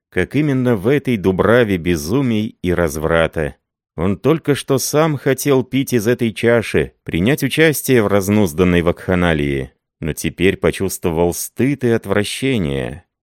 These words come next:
Его грудь хотела чистого воздуха, а глаза звезд, не закрытых листвой деревьев этого страшного леса. И Вениций решил бежать.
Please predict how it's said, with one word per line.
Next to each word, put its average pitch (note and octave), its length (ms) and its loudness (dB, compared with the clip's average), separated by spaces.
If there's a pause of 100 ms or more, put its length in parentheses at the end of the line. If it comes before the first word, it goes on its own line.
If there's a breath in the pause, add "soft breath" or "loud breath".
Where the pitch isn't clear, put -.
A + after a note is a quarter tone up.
(200)
Его F#2 400 2
грудь G2+ 360 -2
хотела B2+ 480 0
чистого B2 520 0
воздуха, F2 760 0
а F2+ 140 0
глаза F2+ 500 2
звезд, G#2 640 0
не F2+ 180 0
закрытых C3 640 -2
листвой G#2+ 500 0
деревьев F2+ 640 0
этого F2+ 280 0
страшного F2 720 -2
леса. D#2+ 560 -2 (360)
И E2+ 120 -4
Вениций G#2+ 500 -2
решил A2+ 400 -4
бежать. F2 640 -2